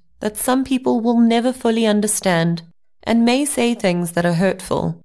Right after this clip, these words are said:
Focus on communicating with people that will help and support you, your children's teachers, employer, and those who have supported you. Talking about cancer can be hard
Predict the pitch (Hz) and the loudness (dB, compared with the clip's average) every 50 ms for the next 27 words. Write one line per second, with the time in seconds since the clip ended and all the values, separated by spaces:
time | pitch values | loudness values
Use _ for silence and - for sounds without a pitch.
0 | _ _ _ _ _ _ _ _ _ _ - - 254 254 254 254 269 269 247 - | _ _ _ _ _ _ _ _ _ _ -4 0 0 0 0 0 -4 -4 -4 -6
1 | - - 269 233 233 233 - 240 240 247 254 262 254 254 240 233 - 247 240 226 | -4 -2 -2 -2 -2 0 0 2 2 2 2 0 0 -2 -4 -2 0 0 2 2
2 | 226 226 - - 214 208 208 - 208 208 208 202 208 - - _ 208 208 - 220 | 0 -2 -4 -4 -4 -4 0 0 2 2 2 0 -4 -10 -10 _ -4 -2 0 -2
3 | 220 208 - - - 233 240 233 233 - - - 208 202 190 - - 208 208 - | -2 -2 -4 -2 -2 -2 -2 -2 -6 -12 -6 -2 -2 -2 -2 -2 -4 -6 -2 0
4 | 226 226 214 - - 185 175 - 170 170 - - _ _ _ _ _ _ _ _ | 0 0 0 -2 -4 -6 -4 -4 -4 -6 -8 -16 _ _ _ _ _ _ _ _
5 | _ _ - 220 220 214 - - 240 240 220 208 214 208 202 202 - - - 262 | _ _ 0 0 0 0 -2 -2 0 0 0 2 0 0 0 -2 -6 -4 -4 -2
6 | 247 254 - 254 240 233 233 233 - - - _ _ - 180 180 175 - - 226 | -2 -2 -2 0 0 0 -2 -2 -4 -8 -10 _ _ -4 -4 -4 -4 -2 0 0
7 | 233 226 220 220 214 208 208 - - 196 196 196 202 214 220 220 208 - - 220 | 2 2 2 2 0 -2 -4 -2 0 0 2 2 2 2 2 0 -2 -2 0 0
8 | 208 202 208 - 196 - - - 170 - - - - - - - - 185 - - | 0 0 -2 -6 -6 -4 -2 -4 -4 -4 -8 -10 -8 -6 -8 -8 -8 -12 -16 -20
9 | _ _ _ _ _ _ _ _ _ _ _ - - 269 269 - 311 294 285 - | _ _ _ _ _ _ _ _ _ _ _ -4 -4 -4 -2 -2 -4 -2 0 -2
10 | 262 254 247 - 247 233 226 226 220 - 226 220 - - 220 208 220 202 - - | -2 -4 -4 -4 -2 -2 -2 -2 -2 -2 -4 -4 -2 -2 0 0 -2 -4 -2 -2
11 | 247 247 240 180 165 185 - | 0 0 0 0 -2 -4 -8